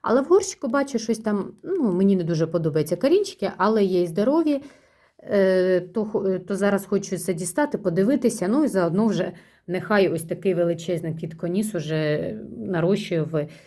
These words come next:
в горщику на постійному місці. Так. Спочатку я приберу весь оцей мох, я її полила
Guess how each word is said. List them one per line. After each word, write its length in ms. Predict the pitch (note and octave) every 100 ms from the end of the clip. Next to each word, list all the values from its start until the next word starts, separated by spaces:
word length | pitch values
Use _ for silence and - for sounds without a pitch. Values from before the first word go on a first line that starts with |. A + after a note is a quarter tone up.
| -
в 200 | - D#3
горщику 460 | A#3 B3+ - F#3
на 120 | F3
постійному 640 | E3 D#3+ G#3+ F#3 D#3+ C3+ C#3+
місці. 340 | C#3 - - D#3+ _ _ _
Так. 160 | - C#3+ C3+ C3+ _ _ _ _ _ _ _ _ _ _ _
Спочатку 720 | G3 B3 A#3+ G3+ F3 E3 -
я 380 | G3 G3+ G3+ F3
приберу 420 | G3 G3 F#3+ F#3+
весь 280 | F3 F3 E3+
оцей 300 | E3+ - D#3+
мох, 440 | D3+ D3+ A3 - - _ - _
я 260 | - E3+ G3+
її 560 | F#3 F3 E3 E3+ E3+ E3
полила 640 | F#3 D#3+ C#3 C#3 F#3 E4